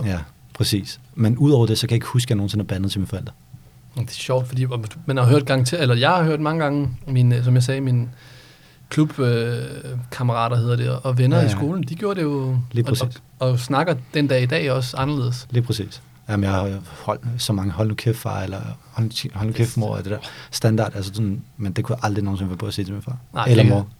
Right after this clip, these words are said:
Speaker 2: helt,
Speaker 1: Aldrig
Speaker 2: altså,
Speaker 1: nogensinde.
Speaker 2: men hvad med sådan noget som, øh, fordi jeg kan huske, øh, I kommer jo fra Kår,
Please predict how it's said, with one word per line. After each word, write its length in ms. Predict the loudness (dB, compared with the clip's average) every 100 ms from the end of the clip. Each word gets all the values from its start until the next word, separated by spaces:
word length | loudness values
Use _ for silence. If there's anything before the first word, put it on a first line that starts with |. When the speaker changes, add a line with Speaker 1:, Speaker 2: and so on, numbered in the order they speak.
| 0
Speaker 2:
helt, 100 | 4
Speaker 1:
Aldrig 180 | 6 4
Speaker 2:
altså, 240 | 4 0
Speaker 1:
nogensinde. 220 | -4 -2
Speaker 2:
men 100 | 2
hvad 80 | 4
med 100 | 4
sådan 160 | 0 2
noget 160 | 2
som, 260 | 2 0 2
øh, 200 | 2 2 0 -2 -14 -20 -20 -18 -8
fordi 220 | 0 4
jeg 80 | 4
kan 100 | 4
huske, 380 | 2 0 -4 -8
øh, 120 | -10 -12 -10 -8 -8 -12 -20 -14
I 40 |
kommer 300 | -2 2 4
jo 100 | 4
fra 400 | 2 2 2 2 0 -6 -12 -6
Kår, 420 | 2 2 2